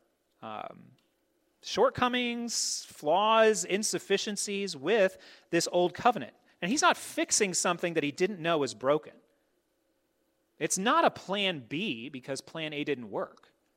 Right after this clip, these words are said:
It's like, "Well, I'll bring this family together, then I'll give them my law,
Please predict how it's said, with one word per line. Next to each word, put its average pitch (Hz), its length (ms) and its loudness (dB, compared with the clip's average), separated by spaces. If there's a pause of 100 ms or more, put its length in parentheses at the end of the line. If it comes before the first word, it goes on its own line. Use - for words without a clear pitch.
(800)
It's 131 80 -12
like, 139 100 -4
"Well, 170 160 4
I'll 156 120 6
bring 143 420 -6
this 190 180 -2
family 180 360 -6
together, 131 540 -4 (260)
then 147 100 -8
I'll 135 80 -6
give 147 260 -4
them 196 140 -4
my 170 180 2
law, 127 480 0